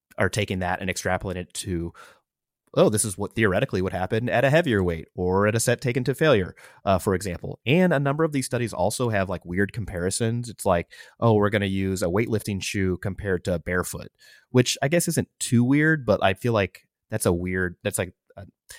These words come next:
a strange dichotomy because most people are choosing between, like, a weightlifting shoe and, like, a minimal shoe, for example. Um, and you also, there's probably some effect of self-selected footwear and, like, what you're used to compared to just going to the lab. So in this study, they wanted to examine how the body moved during multiple sets to failure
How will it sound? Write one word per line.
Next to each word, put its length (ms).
a 80
strange 320
dichotomy 480
because 420
most 280
people 280
are 120
choosing 340
between, 240
like, 140
a 40
weightlifting 540
shoe 400
and, 100
like, 120
a 40
minimal 360
shoe, 360
for 120
example. 560
Um, 440
and 180
you 140
also, 240
there's 160
probably 200
some 120
effect 300
of 80
self-selected 520
footwear 380
and, 120
like, 140
what 120
you're 80
used 280
to 200
compared 300
to 60
just 200
going 160
to 80
the 80
lab. 320
So 440
in 100
this 100
study, 220
they 80
wanted 200
to 40
examine 340
how 160
the 80
body 260
moved 280
during 180
multiple 400
sets 240
to 100
failure 580